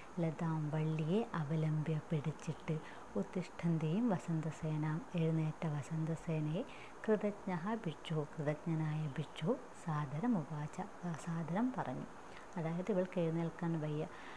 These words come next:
അപ്പോൾ ഭിക്ഷു അല്ലേ, ഇയാൾ പിടിക്കാനും നിന്നില്ല, അടുത്തുള്ള വള്ളി മെല്ലെ താഴ്ത്തിക്കൊടുത്തു. ആ വള്ളി പിടിച്ചുകൊണ്ട് വസന്തസേന പതുക്കെ എഴുന്നേറ്റു. അപ്പോൾ അവളോട് പറഞ്ഞു, "അസ്യ ജീർണോദ്യാനസ്യ സന്നികൃഷ്ടേ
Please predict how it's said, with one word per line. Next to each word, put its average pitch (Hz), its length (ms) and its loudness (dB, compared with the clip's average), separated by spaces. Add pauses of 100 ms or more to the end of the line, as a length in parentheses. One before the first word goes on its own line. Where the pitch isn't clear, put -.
(140)
അപ്പോൾ 220 180 2
ഭിക്ഷു 202 440 4
അല്ലേ, 175 240 4
ഇയാൾ 175 200 2
പിടിക്കാനും 175 600 2
നിന്നില്ല, 156 480 2 (160)
അടുത്തുള്ള 175 500 2
വള്ളി 160 320 2
മെല്ലെ 165 300 2 (100)
താഴ്ത്തിക്കൊടുത്തു. 151 800 -2
ആ 185 160 0
വള്ളി 175 320 2
പിടിച്ചുകൊണ്ട് 151 600 0
വസന്തസേന 170 720 0
പതുക്കെ 160 360 -2
എഴുന്നേറ്റു. - 440 -2 (1120)
അപ്പോൾ 214 140 0
അവളോട് 175 400 2
പറഞ്ഞു, 165 280 2 (380)
"അസ്യ 226 280 2
ജീർണോദ്യാനസ്യ 175 1120 2
സന്നികൃഷ്ടേ 170 800 0